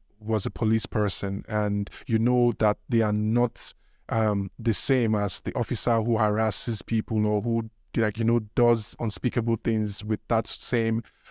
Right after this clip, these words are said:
um, um, profession? So that's why, that's why the conversation was like middle ground. Let's have a conversation and let's see how we can all move forward as a society. I'm very, very excited the fact that Nigerians,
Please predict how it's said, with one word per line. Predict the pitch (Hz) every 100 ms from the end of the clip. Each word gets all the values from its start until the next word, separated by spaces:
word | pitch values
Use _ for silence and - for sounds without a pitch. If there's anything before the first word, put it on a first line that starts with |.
| -
um, | 110 104 107 104
um, | 113 104 104 104 -
profession? | - - 113 - 107 107 _ _ -
So | - 120 110 -
that's | 143 -
why, | 127 117
that's | 139 135
why | 131
the | 113
conversation | - 110 110 - 113
was | 104
like | 98
middle | 110 113 113 107
ground. | 110 104 101
Let's | 143 -
have | 120
a | 117
conversation | - 110 110 - 110 - 104 101 _ _ _
and | 107 120
let's | 131
see | 127
how | 117 120
we | 110
can | - 113
all | - 120
move | 113 110
forward | - 113 107 101 104 - _ -
as | 101
a | 107
society. | 110 - 110 107 - 104 - -
I'm | 123
very, | 123 180
very | 165 143
excited | 107 - 120 117 117 110
the | 110
fact | - 113 -
that | 110
Nigerians, | 107 107 107 120 120 113 110 -